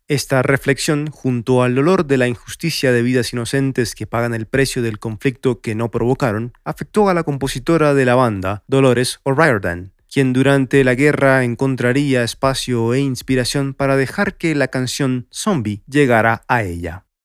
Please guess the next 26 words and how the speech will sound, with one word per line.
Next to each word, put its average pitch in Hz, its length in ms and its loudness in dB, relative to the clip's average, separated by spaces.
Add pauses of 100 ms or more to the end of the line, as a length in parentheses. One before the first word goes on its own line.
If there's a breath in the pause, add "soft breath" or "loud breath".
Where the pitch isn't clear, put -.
(120)
Dolores 151 540 0 (180)
sintió 156 460 0
que 190 80 -2
las 156 160 2
circunstancias 127 1080 -4
demandaban 123 480 0
una 135 200 0
composición. 104 920 -6 (240)
Entonces 135 680 -2
empezó 113 480 -2
con 120 180 -2
los 143 200 2
acordes 139 480 0
básicos 120 480 -4
de 117 100 -2
guitarra 117 380 0
acústica, 107 560 -10 (180)
pero 147 240 4
en 143 160 0
medio 180 220 2
del 123 200 2
tour 156 200 2
inglés 117 580 0
no 147 220 2
logró 127 260 4
terminarla. 110 640 -4